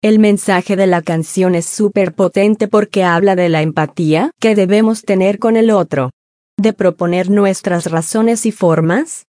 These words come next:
pero también de aceptar las formas de ver y hacer las cosas de la otra persona. De llegar a un punto medio entre diferentes perspectivas.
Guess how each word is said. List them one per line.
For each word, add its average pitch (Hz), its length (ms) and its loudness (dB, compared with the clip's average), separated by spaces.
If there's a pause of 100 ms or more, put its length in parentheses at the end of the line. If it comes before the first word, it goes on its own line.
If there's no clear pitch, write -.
(160)
pero 214 260 0
también 190 500 0
de 202 100 2
aceptar 180 520 -4
las 208 180 -2
formas 185 420 -2
de 175 120 0
ver 196 240 2
y 220 120 4
hacer 202 280 0
las 196 260 0
cosas 196 480 0
de 185 100 2
la 175 180 2
otra 185 300 0
persona. 175 600 -2 (600)
De 226 240 2
llegar 190 320 2
a 196 100 2
un 190 160 0
punto 208 460 0
medio 190 340 0
entre 180 300 0
diferentes 175 760 0
perspectivas. 175 1000 -4